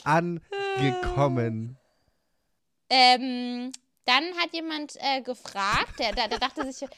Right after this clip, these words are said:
Speaker 2: <laughs> guck mal, also der sieht auf seinem Profilbild schon ein bisschen älter aus, der hat wahrscheinlich auch schon
Speaker 1: <laughs>
Speaker 2: andere Jahrzehnte erlebt und der war wahrscheinlich früher in seiner Jugend schon mal dort,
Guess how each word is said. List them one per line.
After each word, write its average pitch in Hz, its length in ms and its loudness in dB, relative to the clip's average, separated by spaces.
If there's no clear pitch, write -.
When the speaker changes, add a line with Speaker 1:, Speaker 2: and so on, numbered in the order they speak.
Speaker 2:
<laughs> - 180 -20
guck 302 120 -6
mal, 262 80 6
also 254 160 0
der 277 260 6
sieht 320 240 0
auf 311 60 -2
seinem 262 220 0
Profilbild 339 600 -6
schon 262 140 -12
ein 247 40 -10
bisschen 220 280 -12
älter 339 480 -4
aus, 311 300 -4
der 240 100 -6
hat 240 180 -6
wahrscheinlich 214 520 -8
auch 214 140 -8
schon - 220 -12
Speaker 1:
<laughs> - 40 -18
Speaker 2:
andere 359 520 0
Jahrzehnte 294 600 -4
erlebt 254 800 -2
und 247 120 -6
der 254 120 4
war 262 120 4
wahrscheinlich 269 460 -4
früher 381 480 -2
in 254 100 -6
seiner 220 240 -8
Jugend 349 480 -6
schon 339 180 -8
mal 311 200 -8
dort, 269 500 -4